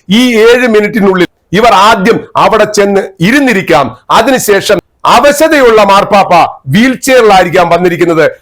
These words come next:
അദ്ദേഹം വീൽ ചെയറിൽ വന്നു, തന്റെ ഇരിപ്പിടത്തിൽ ഇരുന്നു. ഇതിനും സമയമെടുക്കാം. പിന്നീട് ഇവരെ പരിചയപ്പെടുത്തുന്ന കാര്യം നമ്മൾക്കറിയാം. മാർപ്പാപ്പയുടെ മുൻപിൽ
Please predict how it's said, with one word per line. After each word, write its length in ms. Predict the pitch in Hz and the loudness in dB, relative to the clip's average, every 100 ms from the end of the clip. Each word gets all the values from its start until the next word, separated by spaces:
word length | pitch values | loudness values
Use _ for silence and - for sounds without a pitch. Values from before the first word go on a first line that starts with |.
| _ 135 | _ -2
അദ്ദേഹം 440 | 165 214 208 165 - 143 | 0 2 0 -2 -6 -4
വീൽ 200 | 214 180 | -2 0
ചെയറിൽ 280 | 233 220 | 0 0
വന്നു, 460 | 208 226 240 254 - _ - | 0 0 0 -2 -6 _ -4
തന്റെ 160 | 202 202 - _ | -2 -2 -6 _
ഇരിപ്പിടത്തിൽ 600 | 190 269 - 254 247 240 | -2 -2 0 0 0 -2
ഇരുന്നു. 360 | 233 233 247 - - | -2 0 -2 -4 -4
ഇതിനും 380 | 202 240 233 220 | -2 0 0 -2
സമയമെടുക്കാം. 720 | 196 185 196 180 160 147 135 - _ 269 | -2 0 0 0 0 -2 -2 -4 _ -2
പിന്നീട് 460 | 285 277 185 - 180 | 0 2 0 -2 -2
ഇവരെ 300 | 220 233 214 | 0 2 0
പരിചയപ്പെടുത്തുന്ന 880 | - 202 240 247 254 226 196 208 | 0 -2 0 -2 0 0 0 0
കാര്യം 360 | 190 220 226 175 - | 0 2 0 -4 -4
നമ്മൾക്കറിയാം. 580 | 180 226 247 233 254 220 - _ - | -2 0 0 0 2 0 -2 _ -2
മാർപ്പാപ്പയുടെ 560 | 208 247 254 254 247 | 0 2 2 2 2
മുൻപിൽ 440 | 233 254 254 254 | 2 0 0 -2